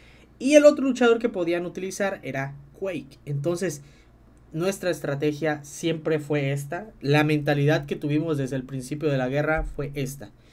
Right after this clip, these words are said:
Ambas alianzas vamos a hacer cero bajas.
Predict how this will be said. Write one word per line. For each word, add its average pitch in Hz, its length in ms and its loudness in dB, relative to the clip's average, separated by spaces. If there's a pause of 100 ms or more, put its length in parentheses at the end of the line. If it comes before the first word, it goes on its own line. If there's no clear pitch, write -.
(360)
Ambas 202 400 2
alianzas 180 560 0
vamos 165 420 0
a 135 60 -4
hacer 156 340 -4 (220)
cero 143 400 0
bajas. - 500 -8